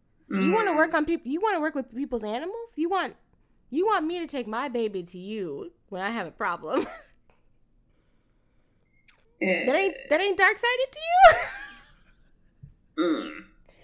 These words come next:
Speaker 1: I've never gone to a vet and been like, "This bitch sound crazy. I don't want her to touch my dog." But, like, <laughs> I think if I went to any of these people, I'd been like,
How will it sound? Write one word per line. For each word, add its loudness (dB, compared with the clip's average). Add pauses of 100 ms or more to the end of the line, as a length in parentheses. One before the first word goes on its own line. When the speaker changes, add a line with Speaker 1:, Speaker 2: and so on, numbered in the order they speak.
(460)
Speaker 1:
I've -2
never 0
gone 4
to -4
a -4
vet -2
and -4
been -6
like, -8
"This -10
bitch -6
sound -12
crazy. -10
I -12
don't -14
want -14
her -12
to -14
touch -12
my -16
dog." -14
But, -4
like, -4
<laughs> -
I 2
think 0
if -2
I 8
went -2
to -4
any 0
of -10
these -8
people, -8
I'd -8
been -10
like, -8